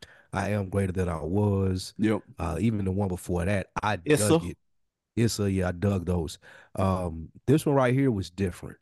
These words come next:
Speaker 1: uh, from a production standpoint, like you said. It sounded like he had arrived. It sounded like a lot of
Speaker 2: Yeah.
Speaker 1: money was in this album.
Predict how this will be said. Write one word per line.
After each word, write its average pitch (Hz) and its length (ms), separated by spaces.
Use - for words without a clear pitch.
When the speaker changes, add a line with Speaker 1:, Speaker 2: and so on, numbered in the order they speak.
Speaker 1:
uh, 87 140
from 92 140
a 90 40
production 98 480
standpoint, 90 540
like 80 200
you 82 60
said. 80 320
It 101 100
sounded 113 480
like 101 220
he 110 160
had 92 180
arrived. 82 460
It 95 160
sounded 117 420
like 101 180
a 95 40
lot 104 240
of 101 60
Speaker 2:
Yeah. 101 60
Speaker 1:
money 107 200
was 92 200
in 95 100
this 90 120
album. 82 420